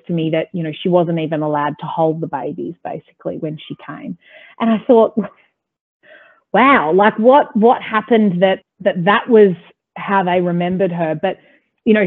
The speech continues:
she always dressed amazingly, apparently. She was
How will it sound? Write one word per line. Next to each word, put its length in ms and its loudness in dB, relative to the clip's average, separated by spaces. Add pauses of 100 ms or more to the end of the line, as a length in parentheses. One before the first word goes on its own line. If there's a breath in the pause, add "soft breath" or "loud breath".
she 80 2
always 240 2 (100)
dressed 640 -2
amazingly, 960 -2
apparently. 680 -8
She 80 -4
was 180 0